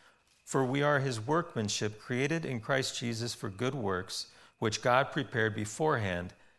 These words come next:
that we should walk in them. A great passage, right?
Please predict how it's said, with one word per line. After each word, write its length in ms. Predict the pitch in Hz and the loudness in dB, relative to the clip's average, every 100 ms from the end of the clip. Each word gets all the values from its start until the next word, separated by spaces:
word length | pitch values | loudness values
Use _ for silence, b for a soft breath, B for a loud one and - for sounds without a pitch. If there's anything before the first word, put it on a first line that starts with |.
| b b _ | b b _
that 160 | 107 - | 0 2
we 140 | 117 | 0
should 240 | 107 113 104 | 0 -2 -4
walk 500 | 110 131 95 - - - _ | -2 0 0 -2 -12 -20 _
in 200 | 104 98 | -6 -6
them. 140 | 82 85 _ _ _ _ _ _ _ _ _ _ _ _ _ _ _ _ - - | -8 -12 _ _ _ _ _ _ _ _ _ _ _ _ _ _ _ _ -12 -6
A 80 | |
great 240 | 127 165 165 | 0 0 4
passage, 420 | 156 120 113 90 | 4 4 0 -2
right? 300 | 98 110 | 0 0